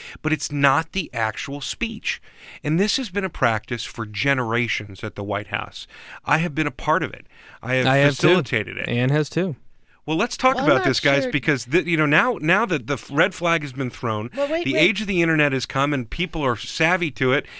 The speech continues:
Speaker 1: And the White House, just, just yesterday, Josh Earnest said, "Okay, you know what? This is bad business. We're not gonna do this anymore."
Speaker 3: If it's being,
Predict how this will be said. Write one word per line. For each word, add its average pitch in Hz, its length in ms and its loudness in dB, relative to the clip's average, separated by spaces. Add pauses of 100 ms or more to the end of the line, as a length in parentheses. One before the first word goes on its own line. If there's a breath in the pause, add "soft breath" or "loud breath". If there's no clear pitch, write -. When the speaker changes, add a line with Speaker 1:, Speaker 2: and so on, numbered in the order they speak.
(160 loud breath)
Speaker 1:
And 147 100 0
the 147 60 2
White 185 240 2
House, 156 260 2
just, - 340 0
just - 280 -4
yesterday, 180 520 0 (380 loud breath)
Josh 190 340 2
Earnest 180 460 0
said, 147 260 2
"Okay, 226 300 2
you 202 140 2
know 208 80 4
what? 233 100 -2
This 254 180 -6
is 220 60 -6
bad 175 720 0
business. 160 480 2
We're 156 80 0
not 175 180 4
gonna 175 140 -4
do 185 160 -4
this 165 180 -6
anymore." 98 400 -6
Speaker 3:
If 254 140 -2
it's - 160 -4
being, 320 260 6